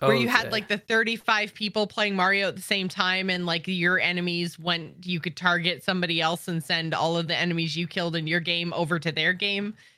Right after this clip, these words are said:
Speaker 2: Yeah,
Speaker 1: It was
Speaker 2: Super
Speaker 1: like, it
Speaker 2: Mario
Speaker 1: was basically
Speaker 2: Bros.
Speaker 1: like Mario Battle Royale, but that's not what they called it, but that's what it was. <laughs>
Speaker 2: Yeah, Super Mario Brothers, uh, thirty-five. It was like a Battle Royale Mario <laughs> game.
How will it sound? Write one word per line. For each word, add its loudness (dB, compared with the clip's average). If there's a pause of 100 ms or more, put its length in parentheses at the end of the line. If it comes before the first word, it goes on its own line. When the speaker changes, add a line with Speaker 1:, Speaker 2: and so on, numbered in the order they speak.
(120)
Speaker 2:
Yeah, 2
Speaker 1:
It 2
was 4
Speaker 2:
Super 4
Speaker 1:
like, -
it 2 (120)
Speaker 2:
Mario 4
Speaker 1:
was 0
basically 4
Speaker 2:
Bros. -2
Speaker 1:
like 0
Mario 2 (200)
Battle 2
Royale, 2
but -4
that's 0
not 2
what 0
they 0
called -2
it, -2
but -2
that's -2
what 0
it 0
was. -2
<laughs> 0 (1000)
Speaker 2:
Yeah, -2
Super -6
Mario 0
Brothers, -4 (120)
uh, -4
thirty-five. 0
It -6
was -2
like -2
a -6
Battle 2
Royale 0
Mario -2
<laughs> -6
game. -6